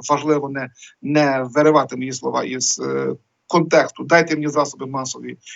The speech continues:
інформації, і я будь-яку, будь-яку націю чи народ перетворю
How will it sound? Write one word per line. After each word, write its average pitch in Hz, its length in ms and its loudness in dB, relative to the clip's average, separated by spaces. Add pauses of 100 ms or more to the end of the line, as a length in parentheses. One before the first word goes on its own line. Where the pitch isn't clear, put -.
(100)
інформації, 151 800 -2
і 156 60 8
я 160 140 6
будь-яку, 156 800 0 (400)
будь-яку 139 600 2
націю 180 460 2
чи 147 160 -2
народ 131 340 0
перетворю 147 580 2